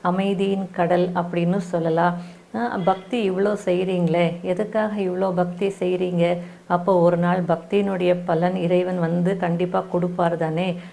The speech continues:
அப்போ ப-, அந்த பக்தியினுடைய பலன் என்ன அப்படின்ற அர்த்தத்துல யுக்தியா நீங்க சொல்லலாம் அப்படின்றார்.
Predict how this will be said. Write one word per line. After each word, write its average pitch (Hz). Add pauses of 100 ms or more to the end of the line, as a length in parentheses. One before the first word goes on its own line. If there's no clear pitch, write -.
அப்போ 180
ப-, 170
அந்த 185
பக்தியினுடைய 190
பலன் 185
என்ன 180 (120)
அப்படின்ற 180
அர்த்தத்துல 175
யுக்தியா 175
நீங்க 170
சொல்லலாம் 156
அப்படின்றார். 160